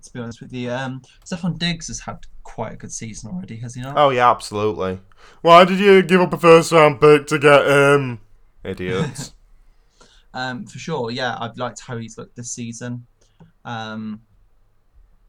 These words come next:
Speaker 1: trying to look at injuries now, I can't see, um, it's fairly even on both sides. I can't see anyone massive out, can you?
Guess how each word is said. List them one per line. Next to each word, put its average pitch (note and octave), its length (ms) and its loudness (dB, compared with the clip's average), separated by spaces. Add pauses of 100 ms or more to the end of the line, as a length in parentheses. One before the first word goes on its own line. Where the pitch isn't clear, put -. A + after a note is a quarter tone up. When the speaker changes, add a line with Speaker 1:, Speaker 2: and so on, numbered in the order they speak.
(280)
Speaker 1:
trying B2 160 -10
to A#2+ 100 -8
look A#2 80 -18
at - 80 -20
injuries A#2 420 -12
now, A2+ 440 -12
I B2 100 -12
can't B2+ 420 -18
see, A2+ 600 -14 (1000)
um, - 640 -20 (1120)
it's - 160 -16
fairly A#2 280 -10
even A#2 260 -10
on G#2+ 80 -12
both G#2+ 240 -14
sides. A2+ 320 -14
I A#2 60 -16
can't A2+ 200 -14
see - 120 -16
anyone A2+ 500 -12
massive A2+ 460 -12
out, A#2 440 -14
can A#2+ 200 -14
you? B2+ 180 -14